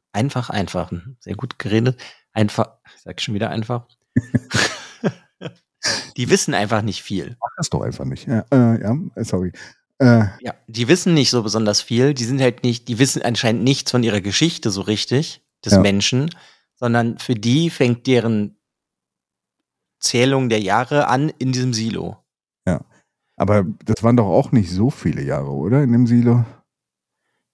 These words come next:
Speaker 1: Nö.
Speaker 2: Ja, da wundert man sich trotzdem. Also ich weiß, weiß nicht, was waren's, achtzig, neunzig Jahre oder sowas?
Speaker 1: Nee, das weiß ich jetzt nicht mehr, wie die Serie das sagt.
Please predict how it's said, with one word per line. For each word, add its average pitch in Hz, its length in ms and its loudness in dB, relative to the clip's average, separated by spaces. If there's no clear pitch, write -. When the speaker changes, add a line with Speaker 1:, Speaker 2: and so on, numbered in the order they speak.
Speaker 1:
Nö. 92 360 4
Speaker 2:
Ja, 175 140 0
da 98 140 0
wundert 123 240 4
man 113 160 0
sich 107 160 -4
trotzdem. 101 440 -2
Also 80 160 -6
ich - 120 -10
weiß, 87 160 -6
weiß 92 160 -2
nicht, 85 140 -4
was 87 140 -8
waren's, 87 240 -2
achtzig, - 480 -2
neunzig 107 380 2
Jahre 123 400 4
oder 123 160 6
sowas? 123 180 6
Speaker 1:
Nee, 127 60 8
das - 320 2
weiß 101 200 2
ich 101 60 0
jetzt 101 160 -2
nicht 107 120 -8
mehr, 101 100 -4
wie 98 80 0
die 98 100 -2
Serie 98 300 -2
das 92 200 -6
sagt. 85 380 -4